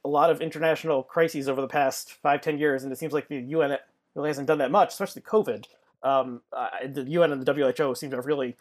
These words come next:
fallen down on this, and, you know, this is not a gotcha, but if you know the name of the U N General, General Secretary, I, I, I've been told his name, I've seen his name multiple times. I can never remember. This guy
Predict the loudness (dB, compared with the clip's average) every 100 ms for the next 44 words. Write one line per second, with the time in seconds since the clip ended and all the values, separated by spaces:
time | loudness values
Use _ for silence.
0 | _ _ _ _ _ 4 4 6 6 6
1 | 6 4 4 -2 2 2 2 -2 -8 -14
2 | _ _ _ _ _ 0 2 2 0 -6
3 | _ _ _ _ _ -4 -4 -4 -6 -2
4 | 2 4 4 2 4 2 4 2 4 4
5 | 6 4 2 0 0 0 0 0 -4 -6
6 | -10 _ _ _ -2 2 4 4 0 -2
7 | -2 0 2 2 0 0 0 0 0 0
8 | 0 -2 _ -12 -6 -2 -2 -4 -6 -4
9 | -6 -10 _ -8 -2 2 2 2 0 -2
10 | -4 -4 -2 -2 -2 -2 0 0 2 2
11 | 2 0 -2 -2 -2 0 2 2